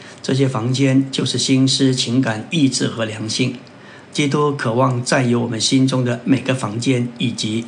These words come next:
每个房间的角落，他向下安家在我们心里，我们就能以众圣徒一同领略他的扩长高深。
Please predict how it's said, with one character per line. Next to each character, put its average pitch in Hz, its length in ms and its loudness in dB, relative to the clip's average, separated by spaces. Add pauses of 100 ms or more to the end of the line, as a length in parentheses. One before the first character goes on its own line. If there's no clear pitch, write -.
每 104 160 -4
个 110 140 -6
房 110 240 -4
间 120 140 -2
的 113 80 -2
角 104 240 -6
落， 117 160 -2 (680)
他 135 160 0
向 135 300 0
下 123 380 0
安 151 200 0
家 147 200 0
在 143 160 2
我 120 100 0
们 113 100 -2
心 120 280 0
里， - 160 -6 (420)
我 - 80 -2
们 127 100 2
就 147 140 2
能 135 160 6
以 120 140 4
众 147 240 2
圣 135 240 4
徒 117 200 -2
一 - 60 -6
同 123 220 0
领 117 240 -2
略 127 400 2
他 131 160 -2
的 123 100 -2
扩 127 300 0
长 113 240 -4
高 117 200 0
深。 110 240 -4